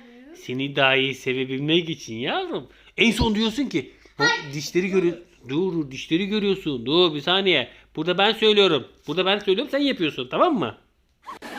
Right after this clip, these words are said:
Speaker 2: Anlaşıldı mı? Yazar benim burada. Şimdi ondan sonra sen ne yapıyorsun? Giriyorsun, bakıyorsun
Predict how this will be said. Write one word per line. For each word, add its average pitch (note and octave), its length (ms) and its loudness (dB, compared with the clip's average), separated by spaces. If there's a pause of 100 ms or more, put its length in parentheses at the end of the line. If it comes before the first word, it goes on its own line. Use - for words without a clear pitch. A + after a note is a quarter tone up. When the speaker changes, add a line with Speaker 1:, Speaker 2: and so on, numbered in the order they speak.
(320)
Speaker 2:
Anlaşıldı G3+ 320 0 (100)
mı? B2+ 80 -2 (840)
Yazar D#3+ 380 4
benim G#3 280 6
burada. F3 440 4 (880)
Şimdi A3+ 520 2 (800)
ondan E4 360 4
sonra C#3+ 720 0
sen F#3 600 2 (500)
ne E3+ 80 -2
yapıyorsun? F#3+ 760 -2 (340)
Giriyorsun, F3 520 -8
bakıyorsun D3+ 340 -16